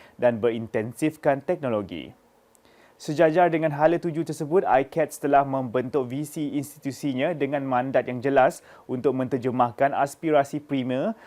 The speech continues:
kepada hasil praktikal dan boleh diukur melalui pendidikan masa hadapan. Penyelidikan gunaan serta pembangunan bakat yang selari dengan keperluan industri.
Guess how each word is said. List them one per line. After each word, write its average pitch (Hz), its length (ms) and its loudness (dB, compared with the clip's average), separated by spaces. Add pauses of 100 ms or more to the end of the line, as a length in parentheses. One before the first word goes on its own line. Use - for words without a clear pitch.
(140)
kepada 127 320 2
hasil 147 480 0
praktikal 143 720 2
dan 113 320 0
boleh 135 320 0
diukur 131 640 -2
melalui 113 400 0
pendidikan 110 480 -6
masa 127 400 -2
hadapan. 107 480 0 (600)
Penyelidikan 165 640 4
gunaan 156 480 4
serta 147 320 0
pembangunan 135 640 0
bakat 131 400 4
yang 131 240 -2
selari 127 560 2
dengan 147 400 0
keperluan 131 640 0
industri. 117 640 -8